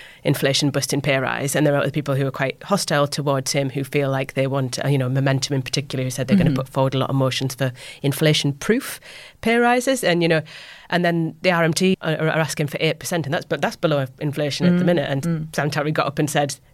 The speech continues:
Speaker 1: that everyone should get inflation pay rises. And I think so that's another reason why he's in a different place to where a lot of people are. But I think it's in both some people on the left interest to keep it vague and for Keir Starmer's ke-, team to keep it vague. So because they might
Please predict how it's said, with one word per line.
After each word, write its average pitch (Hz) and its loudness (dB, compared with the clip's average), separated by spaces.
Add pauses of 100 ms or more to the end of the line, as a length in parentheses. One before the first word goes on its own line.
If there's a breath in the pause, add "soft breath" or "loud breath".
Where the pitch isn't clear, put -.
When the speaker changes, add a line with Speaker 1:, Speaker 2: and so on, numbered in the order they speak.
Speaker 1:
that - -2
everyone 165 -2
should - -6
get 165 0
inflation 160 2
pay 175 2
rises. 143 -2
And 151 0
I 147 -2
think 147 -2
so - -2
that's - -2
another 151 4
reason 147 0
why 135 2
he's 143 0
in 139 2
a 131 0 (140)
different 139 -2
place 143 2
to 147 -2
where 135 0
a - -2
lot 147 -2
of - -8
people 135 -4
are. 127 0
But - -4
I - -10
think 139 0
it's 156 0
in 147 4 (160)
both 139 0 (300)
some 156 2
people 156 -4
on 139 0
the 135 -2
left 139 -4
interest 151 0
to 139 -4
keep 156 -2
it - -4
vague 139 2
and 151 0
for 139 -2
Keir 123 -6
Starmer's 135 -2
ke-, - -6
team 131 -2
to - -12
keep - -6
it - -10
vague. 123 -2
So 127 -2 (180)
because 139 -2
they 135 2
might 127 0